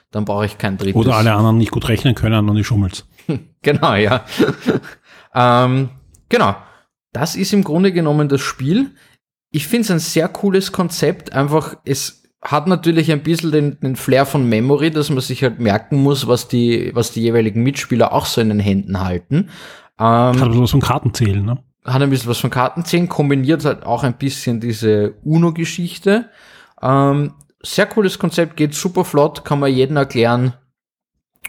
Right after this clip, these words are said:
Speaker 1: und macht viel Spaß.
Speaker 2: Ist natürlich auch, äh, für Kinder natürlich super spielbar.
Speaker 1: Ja.
Speaker 2: Ab sieben wird's empfohlen, also ja, ein bisschen das kleine Einmaleins sollte man halt können und so, dann, dann ist man da, glaub ich, gut mit dabei.
Speaker 1: Genau.
Speaker 2: Ähm,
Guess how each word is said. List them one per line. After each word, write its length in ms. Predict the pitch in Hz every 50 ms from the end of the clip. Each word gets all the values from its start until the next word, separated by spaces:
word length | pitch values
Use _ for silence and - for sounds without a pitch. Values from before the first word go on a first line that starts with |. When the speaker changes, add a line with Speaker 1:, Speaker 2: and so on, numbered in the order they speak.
| -
Speaker 1:
und 500 | - 113 107 107 110 110 110 107 - 101
macht 380 | 101 110 101 - - - - - _ _ - _ _ _ _ _ _ _
viel 180 | - - 151 147
Spaß. 360 | - - - - - - - _ _ _ _ _ _ - - - - _ _
Speaker 2:
Ist 180 | - 139 -
natürlich 280 | - 143 123 127 113 127
auch, 480 | 127 113 - - - 135 123 117 113 113
äh, 20 |
für 140 | - - 131
Kinder 280 | - - 139 147 143
natürlich 240 | 117 117 120 113 -
super 200 | - 131 - 127
spielbar. 520 | - - 135 131 131 135 143 156 - - _ _ _
Speaker 1:
Ja. 320 | - 120 131 - - - - _ _ _ - -
Speaker 2:
Ab 160 | 113 - -
sieben 440 | - - - 135 131 127 143 135 131
wird's 160 | 123 120 -
empfohlen, 520 | 139 127 120 - 120 117 131 135 143 147 135
also 300 | 110 113 123 117 113 - -
ja, 140 | 117 110 98
ein 200 | 90 - _ _
bisschen 260 | - 120 120 117 110 - _ _ _ _ _ _ _ _ _ _ _ _ _ _ _ _ _ -
das 120 | - -
kleine 240 | - 135 123 131 135
Einmaleins 460 | 117 113 117 123 127 113 123 127 -
sollte 140 | - 131 -
man 80 | 123 120
halt 60 | -
können 420 | - - 127 127 135 139 139 135
und 120 | 135 131 -
so, 100 | - 127
dann, 400 | 117 120 117 113 113 113 110 104 -
dann 260 | - 113 110 110 110
ist 120 | 104 - -
man 60 | 110
da, 60 | 117
glaub 140 | 104 120 113
ich, 80 | -
gut 220 | - 123 113 - -
mit 160 | 131 123 -
dabei. 260 | 113 - 107 113 139 - -
Speaker 1:
Genau. 280 | - 135 123 107 98 92
Speaker 2:
Ähm, 560 | - 127 127 127 127 127 127 127 131 127 135